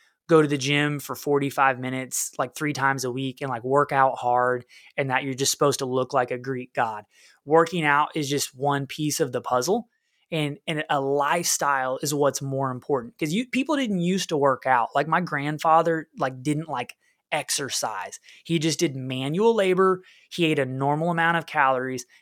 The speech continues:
and he was jacked, right? He was very fit. Nowadays, it's like we wanna, like, lay around and watch T V and eat poorly and work out,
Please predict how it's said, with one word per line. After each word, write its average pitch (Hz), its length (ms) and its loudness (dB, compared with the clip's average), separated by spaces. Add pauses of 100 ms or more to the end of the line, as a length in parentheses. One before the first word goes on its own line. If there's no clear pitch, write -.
(100)
and 127 100 -10
he 139 80 -2
was 127 120 0
jacked, - 420 -8 (420)
right? 151 260 4 (280)
He 180 140 6
was 156 140 4
very 139 500 4
fit. 123 320 -2 (240)
Nowadays, 156 480 4
it's 151 100 -2
like 143 140 4
we 151 100 0
wanna, 156 160 2
like, 131 220 2 (240)
lay 160 320 4
around 156 320 6
and 139 100 0
watch 143 240 6
T 160 140 -8
V 151 180 -2
and 143 80 -4
eat 160 160 -10
poorly 143 540 2 (280)
and 143 220 -2
work 147 240 4
out, 139 360 4